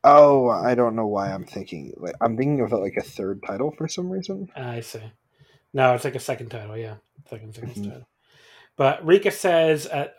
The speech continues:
Speaker 2: she's never beaten Miyu. Uh, that doesn't seem to be true, though. She pinned Miyu, according to Cage Match, for the D D T Iron Man title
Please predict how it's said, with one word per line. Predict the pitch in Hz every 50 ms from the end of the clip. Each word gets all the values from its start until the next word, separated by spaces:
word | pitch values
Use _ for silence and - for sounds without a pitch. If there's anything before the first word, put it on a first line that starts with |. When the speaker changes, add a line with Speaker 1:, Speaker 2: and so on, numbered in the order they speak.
| _
Speaker 2:
she's | - - - 147 127 127
never | 151 165 180 185
beaten | 151 165 160 165 151 143
Miyu. | 139 127 117 107 107 113 123 - _ _ _ _ _ _ _ _ -
Uh, | 123 120 123
that | 139 135
doesn't | 208 254 302 311
seem | 294 302
to | 269 226
be | 214 -
true, | - - - 277 302 277
though. | - 98 92 98 120 - _ _ _ - _ _
She | - - - 185
pinned | 160 - - - - 240 254 262 247 208
Miyu, | 175 185 233 247 175 135
according | 127 - 165 160 156
to | 147 143
Cage | - 185 180 175 143
Match, | 147 139 127 -
for | 143
the | 139
D | 131 127 156 165 170
D | 165
T | - 170 156 -
Iron | 139 143 165 185 170 135
Man | 123 120 120 120
title | 131 120 110 107 107 113 117